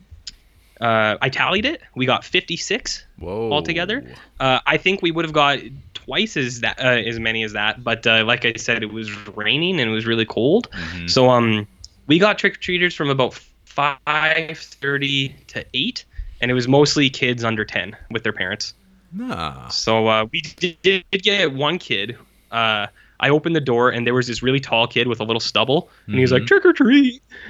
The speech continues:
Speaker 1: And I was like, "How old are you?" Uh, and he was like, "Well, I'm fourteen." He's like, "This is the last year I'll do it."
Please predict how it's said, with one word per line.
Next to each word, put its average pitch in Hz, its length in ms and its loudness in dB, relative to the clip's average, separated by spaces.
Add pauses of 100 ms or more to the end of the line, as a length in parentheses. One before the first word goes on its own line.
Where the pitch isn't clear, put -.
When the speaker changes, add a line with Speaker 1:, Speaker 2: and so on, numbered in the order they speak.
(200)
Speaker 1:
And 135 100 0
I 139 60 4
was 135 120 4
like, 127 260 4
"How 339 220 4
old 196 300 2
are 131 160 0
you?" 120 380 -6 (500)
Uh, 120 360 0 (120)
and 127 100 -8
he 135 120 0
was 127 100 2
like, 117 240 4 (140)
"Well, 135 360 4
I'm 143 140 0
fourteen." 127 800 4 (140)
He's 120 120 2
like, 120 140 4
"This 175 220 2
is 160 100 0
the 131 100 2
last 117 300 2
year 110 140 -2
I'll 104 100 -4
do 101 220 -10
it." 104 200 -8